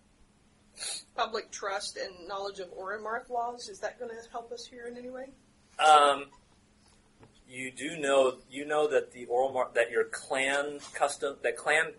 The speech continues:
Speaker 2: clan customs are different across even your own tribe,
Speaker 1: Right.
Speaker 2: and then across the tribes. And this Prince Temmertain, uh, le-, you know, represents or is, is the king, the prince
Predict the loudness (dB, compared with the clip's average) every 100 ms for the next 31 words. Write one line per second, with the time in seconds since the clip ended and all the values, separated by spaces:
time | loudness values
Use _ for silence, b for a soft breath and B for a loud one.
0 | _ -4 -2 0 0 0 0 -6 2 4
1 | 4 0 -4 -6 -6 -10 -2 -2 -2 -6
2 | -12 -16 -20 -20 -16 -12 -10 -10 -8 -4
3 | -4 -4 0 4 4 0 -6 _ _ -16
4 | -14 -10 -8 -6 -6 -8 -14 -20 _ _
5 | _ _ _ -14 -4 -4 -6 -6 2 2
6 | 2 -4 -16 -16 -16 -18 -6 -6 0 0
7 | 2 0 -2 -4 -8 -2 0 -2 -6 -4
8 | 0 -2 -2 -4 -4 -6 -14 -18 -18 -20
9 | _ -20 -18 -6 0 0 0 -10 _ _
10 | _ _ -6 -6 -8